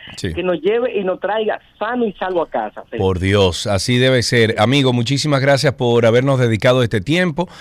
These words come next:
Speaker 1: Ojalá y que nuestra, nuestra audiencia haya aprendido y se, se prepare con estas recomendaciones que haces tú, Juan Salas, eh, director ejecutivo de la Defensa Civil,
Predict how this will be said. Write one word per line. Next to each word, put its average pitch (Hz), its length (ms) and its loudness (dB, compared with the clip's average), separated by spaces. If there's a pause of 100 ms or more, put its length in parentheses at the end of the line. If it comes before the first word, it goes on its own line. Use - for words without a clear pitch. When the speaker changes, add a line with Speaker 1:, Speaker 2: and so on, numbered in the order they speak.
(220)
Speaker 1:
Ojalá 101 400 4
y 123 40 2
que 139 120 0
nuestra, 110 640 2
nuestra 107 320 0
audiencia 113 480 2
haya 110 380 4
aprendido 110 580 0
y 123 80 2
se, 87 380 -2
se - 240 -4
prepare 101 360 2
con 104 160 -2
estas 107 200 -2
recomendaciones 101 760 -2 (320)
que 92 120 0
haces 101 320 0
tú, 110 320 -2
Juan 98 300 -2
Salas, 104 520 0
eh, 87 260 -4
director 85 380 -2
ejecutivo 101 480 0
de 95 80 0
la 90 80 0
Defensa 90 380 -2
Civil, 113 340 0